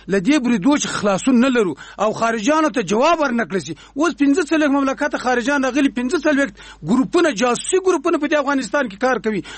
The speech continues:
د هر چا اجنډا ځان ته ده، تګلاری ځان ته ده، هدف یې ځان ته ده. په،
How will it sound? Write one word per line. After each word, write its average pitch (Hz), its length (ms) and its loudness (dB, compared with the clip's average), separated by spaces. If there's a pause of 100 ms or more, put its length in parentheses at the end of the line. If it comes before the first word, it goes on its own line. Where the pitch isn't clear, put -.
(240)
د 233 40 2
هر 294 300 0
چا 311 160 2
اجنډا 233 360 0 (540)
ځان 277 160 2
ته 247 100 -2
ده، 240 140 0 (120)
تګلاری 269 500 0
ځان 262 160 -2
ته 247 100 -2
ده، 233 140 0 (120)
هدف 302 260 -2
یې 294 140 -2
ځان 277 140 0
ته 262 160 -4
ده. 240 80 -2 (280)
په، 247 180 0